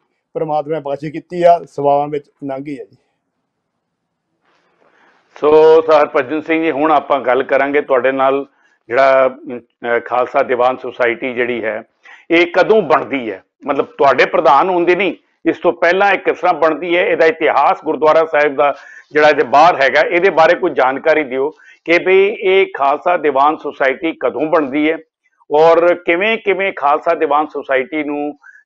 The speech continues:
Speaker 2: ਇੱਥੋਂ ਦੀਆਂ ਸੰਗਤਾਂ ਨੂੰ ਕੋਈ ਮੁਸ਼ਕਲਾਂ ਆਈਆਂ ਔਰ ਕਿੱਦਾਂ struggle ਕਰਦਿਆਂ ਕਰਦਿਆਂ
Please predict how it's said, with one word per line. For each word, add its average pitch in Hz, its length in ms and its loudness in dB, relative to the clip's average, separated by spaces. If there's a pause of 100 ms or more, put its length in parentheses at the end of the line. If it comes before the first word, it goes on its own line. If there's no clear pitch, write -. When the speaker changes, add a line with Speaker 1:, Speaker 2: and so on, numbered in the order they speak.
(100)
Speaker 2:
ਇੱਥੋਂ 156 280 -4
ਦੀਆਂ 156 220 0
ਸੰਗਤਾਂ 139 460 -2
ਨੂੰ 156 180 -4
ਕੋਈ 127 180 -10
ਮੁਸ਼ਕਲਾਂ 170 400 -2
ਆਈਆਂ 151 280 0
ਔਰ 156 160 0
ਕਿੱਦਾਂ 185 400 -4
struggle 160 420 -2
ਕਰਦਿਆਂ 156 340 -2
ਕਰਦਿਆਂ 147 400 -4